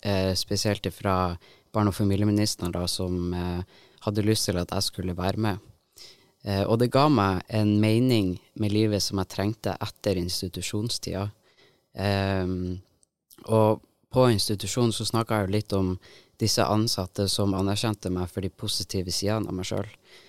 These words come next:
Eh, og når jeg har jobbet i utvalget, så har, eh, spesielt Erik Stene og Mathilde Hellum, som har ledet de to forskjellige utvalgene sine,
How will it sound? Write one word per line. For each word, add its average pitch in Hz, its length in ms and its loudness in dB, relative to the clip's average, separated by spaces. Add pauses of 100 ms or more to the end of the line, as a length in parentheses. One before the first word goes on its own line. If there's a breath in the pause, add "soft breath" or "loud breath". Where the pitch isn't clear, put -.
(260 soft breath)
Eh, 98 360 0
og 110 160 0
når 113 80 6
jeg 120 100 4
har 110 140 4
jobbet 110 260 2
i 92 140 0
utvalget, 104 480 -2
så 101 140 -2
har, 104 360 2 (460 soft breath)
eh, 101 220 0
spesielt 110 500 -2
Erik 98 180 -2
Stene 101 400 0
og 95 80 0
Mathilde 98 360 -4
Hellum, 98 340 -2
som 95 180 0
har 95 140 -2
ledet 92 380 -4
de 92 180 0
to 98 160 -8
forskjellige 98 480 -2
utvalgene 107 400 -4
sine, 92 380 -2